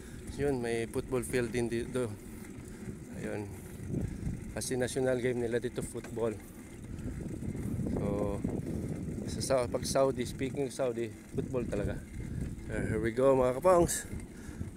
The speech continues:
Lapit na tayo. Ayan. Ayan na tayo.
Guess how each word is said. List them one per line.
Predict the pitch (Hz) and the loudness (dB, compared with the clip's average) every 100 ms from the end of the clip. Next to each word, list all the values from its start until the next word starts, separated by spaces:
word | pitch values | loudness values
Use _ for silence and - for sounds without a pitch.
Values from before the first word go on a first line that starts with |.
| 107 | -6
Lapit | 101 104 | -4 -2
na | 113 | 0
tayo. | 120 120 104 - - - - - - - - - - - - - - - - - - - - - - - - - - - - - - - - - - - - - - - - - - 117 | 4 4 2 -4 -10 -4 -4 -4 -10 -10 -10 -12 -10 -8 -2 0 0 -2 -4 -4 -4 -4 -6 -8 -8 -6 -6 -8 -6 -6 -6 -10 -12 -12 -10 -10 -10 -14 -14 -14 -12 -10 -10 -12 -8 -6
Ayan. | 101 123 139 131 135 135 135 127 - - - - - - - - - - - - 120 | -2 2 2 2 0 0 0 -2 -2 -2 -2 -6 -10 -10 -10 -10 -10 -8 -8 -6 -4
Ayan | 101 | -4
na | 101 117 | 0 4
tayo. | 123 127 123 127 | 6 6 6 4